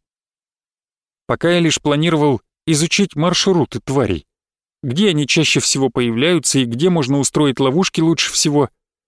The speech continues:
Местные монстры — это не нежить,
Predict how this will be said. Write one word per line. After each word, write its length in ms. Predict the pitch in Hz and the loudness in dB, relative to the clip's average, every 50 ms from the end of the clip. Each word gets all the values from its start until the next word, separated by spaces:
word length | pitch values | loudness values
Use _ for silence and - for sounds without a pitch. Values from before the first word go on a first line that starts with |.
| _ _ _ _ _ _ _ _ - | _ _ _ _ _ _ _ _ -2
Местные 460 | 131 147 165 151 - 147 139 135 131 | 0 0 2 0 0 0 0 2 2
монстры — 520 | 135 151 175 170 - - - - 90 - _ _ _ _ _ | 2 0 0 0 -2 -2 -4 -4 -6 -6 _ _ _ _ _
это 240 | - 151 - - 160 | -4 -2 0 0 0
не 140 | 175 196 190 | 2 2 2
нежить, 560 | 165 147 143 143 131 160 151 - - - | 2 2 0 0 0 -2 -2 -4 -6 -14